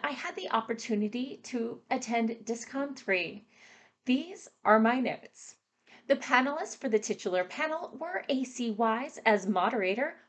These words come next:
Michael Swanwick, Jenny Ray Rappaport, Howard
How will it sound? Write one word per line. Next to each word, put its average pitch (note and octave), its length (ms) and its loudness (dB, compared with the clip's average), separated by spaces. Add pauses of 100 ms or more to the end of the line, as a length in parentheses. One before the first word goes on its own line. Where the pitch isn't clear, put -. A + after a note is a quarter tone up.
(120)
Michael C4+ 300 0
Swanwick, G3 760 -2 (100)
Jenny F#3 500 0
Ray F#3 200 4
Rappaport, G3+ 720 2 (540)
Howard F#4 440 -10